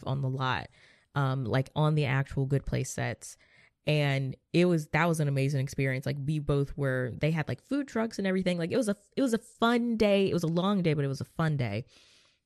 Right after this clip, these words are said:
Um, and so we got to go and, like, get, like, ice cream, and, like, we happened to be, like, behind Jamila Jamil when we were getting our ice cream, and, like, that was a, a weird <laughs> that was, like, a weird experience to be like, "Oh my gosh, like, we're behind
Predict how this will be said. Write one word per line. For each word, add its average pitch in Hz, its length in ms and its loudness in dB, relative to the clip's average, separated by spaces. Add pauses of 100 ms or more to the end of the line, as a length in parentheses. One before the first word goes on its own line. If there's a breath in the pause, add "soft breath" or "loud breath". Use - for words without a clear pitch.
(160)
Um, 143 400 0
and 156 120 -2
so 147 160 0
we 151 140 -2
got 139 340 -2
to 151 120 -4
go 117 480 2
and, 131 160 -2
like, 117 360 -4 (540 soft breath)
get, 143 400 0
like, 120 400 -2 (560)
ice 247 320 0
cream, 226 420 0
and, 170 80 0
like, 156 160 0
we 175 140 0
happened 170 400 0
to 151 80 -4
be, 147 180 0
like, 131 180 -2
behind 143 440 -2
Jamila 135 320 -2
Jamil 127 420 -2
when 127 100 -2
we 127 120 -2
were 123 100 -2
getting 127 240 -2
our 123 120 -2
ice 123 160 -2
cream, 123 240 0
and, 120 100 -4
like, 98 140 -6
that 139 160 0
was 135 180 -2
a, 127 100 -4 (100)
a - 60 -2
weird 123 340 2
<laughs> - 720 -4
that 226 120 4
was, 240 100 4
like, 220 160 0
a 175 80 4
weird 160 320 2
experience 151 460 -2
to - 80 -4
be 151 60 0
like, 143 140 0
"Oh 180 60 -6
my 180 140 -4
gosh, 135 300 -2
like, 147 100 -4
we're 135 140 -2
behind 139 640 -4